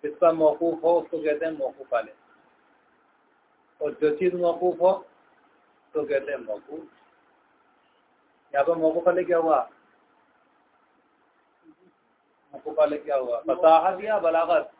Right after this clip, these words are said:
हैं? फसाहत मौकूफ अलैह हुई और बलागत मौकूफ, और मौकूफ अलैह मौकूफ पर मुकद्दम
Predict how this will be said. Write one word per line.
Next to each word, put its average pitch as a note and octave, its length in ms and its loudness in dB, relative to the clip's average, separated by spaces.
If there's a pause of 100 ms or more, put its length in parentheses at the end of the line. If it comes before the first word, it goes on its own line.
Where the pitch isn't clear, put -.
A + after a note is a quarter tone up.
(440)
हैं? D3+ 180 -12 (960)
फसाहत D#3 480 6
मौकूफ D#3 300 -4
अलैह D#3+ 200 4
हुई E3 180 -8 (1300)
और D#3 260 8 (260)
बलागत C#3 460 6
मौकूफ, B2 440 -4 (640)
और F3 200 6
मौकूफ F3 420 2
अलैह G3 460 6 (840)
मौकूफ D4 460 -8
पर F3+ 200 4
मुकद्दम D#3+ 580 0